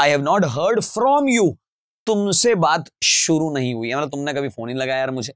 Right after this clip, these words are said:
ऐसा जब हम कहते हैं। Hear of something का मतलब है कि भैया इस बारे में सुना मैंने। "I heard of this event in Mumbai and rushed back to, rushed back to Delhi।" मैंने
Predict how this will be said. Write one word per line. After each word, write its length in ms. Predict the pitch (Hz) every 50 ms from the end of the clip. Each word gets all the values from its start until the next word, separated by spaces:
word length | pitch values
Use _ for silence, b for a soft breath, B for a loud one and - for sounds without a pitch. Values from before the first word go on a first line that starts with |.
| _ 113
ऐसा 200 | 113 - - 120
जब 180 | 123 120 120
हम 100 | 123 123
कहते 280 | 110 120 117 117 - 120
हैं। 100 | 117 - _ _ _ _ _ _ _ _ _ _ _ _ _ _ _ _ _ _ _ _ _ _ _ _ -
Hear 320 | 139 180 208 240 262 277 294 - - _ - 180
of 320 | 180 196 240 269 285 - - - -
something 420 | 226 208 220 202 160 226 226 220 226
का 100 | 226 208
मतलब 380 | 196 185 143 - 160 156 139
है 280 | 131 135 156 180 214 214
कि 160 | 147 208 226
भैया 360 | 180 139 143 147 175 196 214 - -
इस 160 | 208 185 139
बारे 360 | 143 143 139 135 151 160 175
में 120 | 185 196 185
सुना 380 | - - - 165 185 202 214
मैंने। 300 | 202 180 160 143 131 110 98 - _ _ _ _ _ _ _ -
"I 160 | 226 233 208
heard 340 | 160 139 165 196 240 254 262
of 100 | 277 277
this 400 | 220 196 262 196 - 165 190 196
event 200 | 185 196 196 180
in 100 | 185 170 151
Mumbai 400 | 147 143 135 131 123 127 151 185 - -
and 220 | 143 143 139 143 127
rushed 340 | 127 139 143 147 139 - - _ _ _ _ _ _ -
back 360 | 107 120 123 135 135 143 147 147 - _ - 151
to, 120 | 156 156 165 - - _ _ _ _ _ _ _ _ _ _ _ _ _ _ _ _ 123
rushed 280 | 139 170 180 175 131
back 200 | 135 143 139 135
to 140 | 123 127 139
Delhi।" 280 | 127 120 113 113 110 110
मैंने 520 | 113 131 151 165 170 190 208 226 208 165